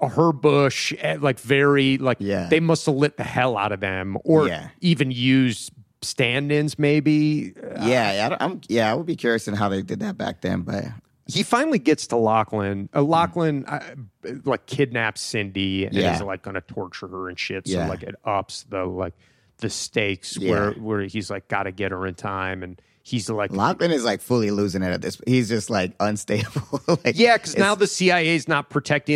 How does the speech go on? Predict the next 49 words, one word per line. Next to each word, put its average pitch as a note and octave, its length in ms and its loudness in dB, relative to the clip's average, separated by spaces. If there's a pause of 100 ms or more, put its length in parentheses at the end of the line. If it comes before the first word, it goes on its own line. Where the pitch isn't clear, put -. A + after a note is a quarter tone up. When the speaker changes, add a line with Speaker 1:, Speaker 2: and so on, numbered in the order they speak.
Speaker 1:
him C#3+ 60 2
anymore. C3+ 560 4
Speaker 2:
Yeah. C3 320 4
Speaker 1:
Like, B2+ 220 0
he D3 140 -2
took - 280 0
out, B2 380 2
like, A2 360 -4
uh, A2+ 340 2 (180)
Corrado, A2+ 1000 2
and, A#2 180 -2
like, A#2+ 220 -6
because A#2+ 240 -4
he G#2+ 60 -2
got A2 160 0
a G#2+ 40 -4
tip - 340 -4
off G#2+ 320 2
from G#2+ 320 -2 (240)
his B2 220 0
F A#2 140 -2
B A2 200 4
I, A2 280 2
Speaker 2:
Yeah. A#2+ 220 -6
Speaker 1:
he's A#2+ 240 -6
like, G#2+ 220 -4
like, B2+ 400 -4
"Yeah, C#3 280 -2
you B2+ 180 0
were C3 120 2
right. B2 300 0
This, A2+ 260 -6
like, A#2+ 240 -2
the B2 60 -8
C B2+ 240 -2
I A#2+ 120 0
A A#2+ 80 0
is G#2+ 100 -4
involved. G#2+ 320 -4
It's G2+ 160 -8
dirty. B2 180 2
You C3+ 160 -2
didn't C3 240 0
hear C3 140 2
this A2+ 160 0
from A#2 260 -4
me." A2+ 260 2
Speaker 2:
Right, F2 360 -2
right. F2 280 0